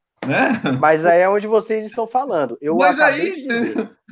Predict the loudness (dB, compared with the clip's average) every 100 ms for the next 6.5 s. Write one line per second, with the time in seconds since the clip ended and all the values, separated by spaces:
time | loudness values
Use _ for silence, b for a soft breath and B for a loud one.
0 | 0 2 4 2 4 4 2 0 0 -2
1 | -8 -4 -2 -2 -4 -8 -8 -2 -2 0
2 | -2 -2 -2 -2 2 2 2 -4 -4 -6
3 | -6 -4 -4 -4 -6 -6 -6 -6 -6 -4
4 | -2 -2 2 2 2 2 2 4 2 2
5 | 0 -2 -4 -4 2 4 4 4 2 2
6 | -2 -2 0 0 0